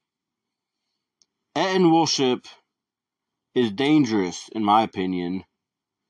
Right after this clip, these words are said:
because the Ettins, as they are not bound by the cosmic order,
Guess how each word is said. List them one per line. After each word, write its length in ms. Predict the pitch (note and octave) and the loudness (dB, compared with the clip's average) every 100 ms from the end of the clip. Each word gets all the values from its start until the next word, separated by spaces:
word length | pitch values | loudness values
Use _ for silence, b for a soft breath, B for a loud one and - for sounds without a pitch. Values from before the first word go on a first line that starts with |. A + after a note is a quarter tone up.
| _ _ _ _ - | _ _ _ _ -2
because 1160 | B2+ G#2 C#3 B2+ B2+ B2 A#2 G#2+ - - - _ _ _ _ _ | -2 -2 -6 -4 -4 -2 -2 -4 -10 -18 -20 _ _ _ _ _
the 160 | A2 A#2 | -4 -2
Ettins, 760 | D3 D#3+ B2 A#2+ A#2+ A2 - - _ - | -2 -2 -2 0 -2 -6 -18 -20 _ -8
as 200 | G#2+ F#2+ | -8 -6
they 160 | C3 C#3+ | -6 -2
are 100 | C#3+ | 0
not 300 | D3 A2+ G#2+ | 2 2 2
bound 480 | C#3+ D3 C3 A#2+ | 2 4 2 2
by 120 | A2 A2 | 0 -2
the 100 | G2+ | -2
cosmic 520 | B2+ C3+ B2+ C3 - | 2 2 2 -6 -6
order, 480 | C3 C#3+ A#2+ A2 | -4 -2 -2 -2